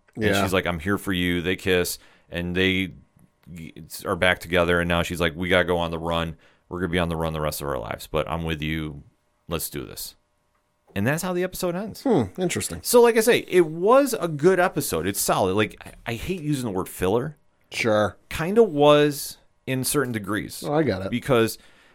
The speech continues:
Speaker 1: they didn't really touch upon Strand too much, even though he's gonna be in next week's episode. We saw the previews for that, um, at the end of this one. I can't wait to see what's going on there. But this one was just kind of a filler, just kinda tie up loose ends, because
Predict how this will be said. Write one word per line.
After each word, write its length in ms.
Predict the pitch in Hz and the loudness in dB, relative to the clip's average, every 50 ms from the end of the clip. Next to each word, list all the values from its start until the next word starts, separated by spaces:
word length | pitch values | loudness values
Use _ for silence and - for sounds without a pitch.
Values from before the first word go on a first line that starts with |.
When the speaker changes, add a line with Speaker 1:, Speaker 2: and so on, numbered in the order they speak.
| _ _ - | _ _ -2
Speaker 1:
they 160 | 107 131 127 | 0 0 0
didn't 320 | 120 110 143 165 180 175 175 | 2 2 0 2 2 0 0
really 180 | 175 170 160 | 0 0 0
touch 240 | - - 160 143 - | 0 0 -2 0 0
upon 300 | 151 - 143 139 135 127 | -4 -4 -2 -2 -2 -2
Strand 480 | - - - 120 120 123 127 131 131 - | -4 -6 -4 -4 -2 0 0 0 0 -2
too 160 | - 131 123 | -2 -2 0
much, 340 | 110 95 90 95 95 - - | 0 2 0 0 0 -2 -4
even 200 | 104 104 107 107 | -4 -2 2 4
though 120 | 107 104 | 4 4
he's 200 | 98 107 104 101 | 4 4 2 2
gonna 120 | 107 110 104 | 2 2 2
be 100 | 107 104 | 2 0
in 80 | 98 98 | 0 2
next 220 | 101 98 - - | 0 0 0 -2
week's 200 | 90 82 - 92 | -4 -4 0 -2
episode. 420 | 87 76 78 - - 92 87 85 | -2 -2 -2 -2 0 2 2 2
We 100 | 82 85 | 0 -2
saw 200 | 82 - 98 92 | 0 2 2 0
the 60 | 87 76 | 0 0
previews 340 | - 98 92 87 85 78 - | -2 -2 -2 0 -2 -4 -4
for 140 | - 82 85 | -2 0 2
that, 260 | 85 85 85 73 - - _ _ - | 2 2 2 0 -4 -10 _ _ -8
um, 440 | - 85 85 85 82 80 82 82 82 _ _ _ _ _ - | -6 -4 -2 0 -2 -2 -2 -6 -12 _ _ _ _ _ -14
at 120 | - 87 87 | -14 -12 -8
the 80 | 90 | -8
end 100 | 87 87 | -8 -6
of 60 | 82 82 | -6 -8
this 180 | 82 - - | -8 -8 -6
one. 180 | 78 78 80 80 _ - - - _ _ _ _ _ _ _ _ _ _ - | -4 -4 -4 -6 _ -20 -20 -20 _ _ _ _ _ _ _ _ _ _ -2
I 60 | 95 92 | -2 -2
can't 240 | - - 107 98 95 | 0 2 2 4 4
wait 140 | 92 92 87 | 2 2 0
to 80 | 85 | -2
see 100 | - 92 85 | -2 -2 0
what's 180 | 82 82 78 | 0 -2 0
going 260 | - 92 85 85 82 | 2 2 2 2 0
on 180 | 82 80 82 82 | 0 -2 -2 -2
there. 280 | 85 78 71 64 58 - - - _ _ _ _ _ _ _ _ _ _ _ _ _ _ _ _ _ _ _ - | -2 -2 -2 -4 -6 -8 -12 -20 _ _ _ _ _ _ _ _ _ _ _ _ _ _ _ _ _ _ _ -8
But 280 | 110 110 131 131 123 | 2 6 6 6 6
this 180 | 165 175 - - | 4 0 2 2
one 260 | 180 170 165 160 151 | 2 4 4 4 2
was 120 | 139 123 | 0 0
just 160 | 131 131 - - | -2 -4 -4 -2
kind 100 | 135 131 | -2 0
of 80 | 127 | 2
a 80 | 117 104 | 0 0
filler, 340 | - - 120 123 123 120 113 | 0 0 2 4 4 2 2
just 220 | 107 113 - - | 0 -4 -4 -4
kinda 220 | - 110 104 101 | -4 -2 -2 -2
tie 180 | - 113 113 107 | 0 2 2 2
up 100 | 98 95 | 2 2
loose 200 | 98 101 92 - | 0 -2 -2 -2
ends, 160 | 110 104 101 87 | -4 -4 -4 -6
because 380 | 90 - 107 98 92 - - | -6 -2 0 0 0 -2 -4